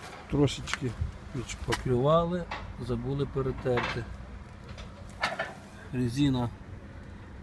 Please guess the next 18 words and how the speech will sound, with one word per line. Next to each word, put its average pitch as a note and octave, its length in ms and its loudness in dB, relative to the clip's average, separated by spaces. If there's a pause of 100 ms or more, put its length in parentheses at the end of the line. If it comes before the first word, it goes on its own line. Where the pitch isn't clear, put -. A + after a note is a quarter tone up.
(220)
з - 20 -14
такого B2+ 460 2
року, B2 280 2
як A#2 220 0
і B2 40 -2
машина, D3+ 600 2 (760)
на B2 140 0
простих A#2+ 500 -4
дисках. D#3+ 480 2 (2000)
Замовляйте, C3+ 800 6 (200)
можемо C3 340 6
швидко C3 500 2
пригнати, C#3 560 6 (840)
зробити A#2+ 560 4
власником C#3 800 4 (1040)
або A#2 220 4
по B2+ 160 2
дорученню. A#2+ 640 2